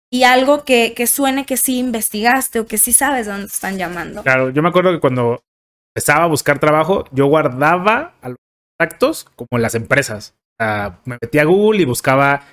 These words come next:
Speaker 2: el número de la empresa y lo guardaba en mi celular como, como esa empresa. O sea, este, ahorita me están llamando de Intel, ahorita me están llamando de N X P, ahorita me están llamando de X empresa. Este, otro consejo y también yo creo es que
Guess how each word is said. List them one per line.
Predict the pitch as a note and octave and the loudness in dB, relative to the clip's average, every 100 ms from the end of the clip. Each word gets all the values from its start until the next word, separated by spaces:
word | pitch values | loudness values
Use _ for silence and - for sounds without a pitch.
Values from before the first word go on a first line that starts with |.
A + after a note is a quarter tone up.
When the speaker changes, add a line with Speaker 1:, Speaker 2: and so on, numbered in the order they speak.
| - | -20
Speaker 2:
el | A2+ | -8
número | D3 E3+ | -2 2
de | E3 | 2
la | C#3 | 0
empresa | B2+ F3+ F3+ B3 E4 _ | 0 0 2 0 -2 _
y | - | -8
lo | B2 | -2
guardaba | A#2 A2+ B2+ | -2 0 0
en | E3+ | 2
mi | |
celular | C3+ A#2 B2 E3+ | 0 0 0 0
como, | F#3 D#3+ B2 A2 G2+ _ _ _ _ | -2 -2 -4 -4 -10 _ _ _ _
como | A2+ A#2 | -12 -10
esa | A#2 | -6
empresa. | B2 C3+ C3+ A2+ _ - _ | -4 0 -2 -2 _ -20 _
O | A#2 | -8
sea, | G#2+ | -4
este, | G#2+ - _ | -4 -6 _
ahorita | A#2 C3 G#3+ | 0 2 2
me | |
están | F#3 F3 | 2 2
llamando | F#3 F3+ G3 G#3+ | 2 2 2 2
de | D3+ | 2
Intel, | A#2 C3 B2 | 0 0 0
ahorita | A2+ C3 F3+ | -2 -4 -4
me | |
están | D#3 D3+ | -2 -2
llamando | D#3+ E3 C#3 | 0 0 2
de | F#3 B2+ | 2 2
N | C3+ | 0
X | C3 | -4
P, | - A#2+ | -6 -6
ahorita | A2+ D#3+ | -6 -6
me | |
están | D3+ D3 | -4 -2
llamando | D3+ D#3 E3+ F3 | -2 0 2 2
de | B2+ B2 | 2 0
X | C3+ D#3+ C#3+ | 0 0 -2
empresa. | A#2 A2+ G#2 G2+ _ _ _ _ _ _ - | -4 -4 -6 -10 _ _ _ _ _ _ -4
Este, | B2 - - C#3 C3 B2+ - - _ _ _ - | -2 -2 0 2 2 0 -4 -20 _ _ _ -6
otro | D3+ F#3+ F#3 | 0 2 2
consejo | D#3+ C3+ D3+ F3+ | 2 2 2 2
y | |
también | D#3 D3 D#3+ | 2 2 2
yo | E3 | 2
creo | E3+ F3+ F#3+ | 2 2 2
es | F3+ - | 2 0
que | F3+ | 0